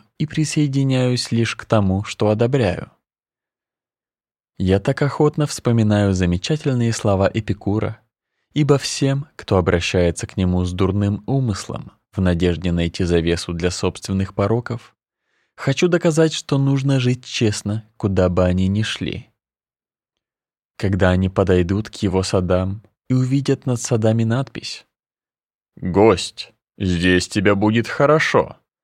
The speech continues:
Здесь наслаждение считается высшим благом".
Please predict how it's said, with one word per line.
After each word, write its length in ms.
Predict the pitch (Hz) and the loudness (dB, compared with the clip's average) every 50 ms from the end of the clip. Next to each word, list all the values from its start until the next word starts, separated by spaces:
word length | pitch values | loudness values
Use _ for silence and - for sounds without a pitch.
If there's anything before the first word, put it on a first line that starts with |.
| _ _ _ _ _ _ | _ _ _ _ _ _
Здесь 520 | - 95 90 85 78 92 92 92 87 - - | -2 -2 -2 0 2 2 4 2 2 0 -2
наслаждение 1000 | 104 101 95 - - 107 104 98 95 92 101 117 117 107 92 76 76 - - 120 - | -2 -2 0 2 4 4 4 4 2 0 0 0 0 0 -2 -4 -6 -8 -10 -10 -10
считается 760 | - - - 95 87 - 92 90 92 95 95 - - 120 113 | -6 -4 -2 -2 2 4 4 6 6 4 2 -2 -2 -2 0
высшим 560 | 127 139 139 - - - - 95 90 87 80 | 0 0 -2 -2 -6 -6 -4 -2 -2 -2 0
благом". 600 | 85 85 87 82 80 80 82 82 80 - - | 2 4 4 4 4 4 0 -2 -4 -4 -10